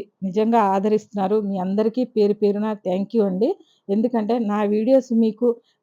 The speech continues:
కళ్ళకు అద్దినట్టు మంచిగా చెప్తారండి. ఒక మంచి కామెంట్ పెట్టినా కూడా మీరు, నాకు సంతోషంగా ఉంటదండి. ఇదంతా చేసిన పనంతా నాకు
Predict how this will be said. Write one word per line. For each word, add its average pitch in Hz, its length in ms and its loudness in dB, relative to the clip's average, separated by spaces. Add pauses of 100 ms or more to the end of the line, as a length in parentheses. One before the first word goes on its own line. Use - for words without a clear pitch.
కళ్ళకు 240 340 2
అద్దినట్టు 226 460 0 (120)
మంచిగా 214 340 -2 (100)
చెప్తారండి. 208 540 -2 (120)
ఒక 208 140 -6
మంచి 208 440 -4
కామెంట్ 226 360 0
పెట్టినా 208 300 0
కూడా 202 240 0
మీరు, 202 260 2 (120)
నాకు 190 240 -6
సంతోషంగా 220 720 0
ఉంటదండి. 196 420 -2 (320)
ఇదంతా 254 400 2 (140)
చేసిన 269 300 0 (120)
పనంతా 226 460 0 (120)
నాకు 214 240 -2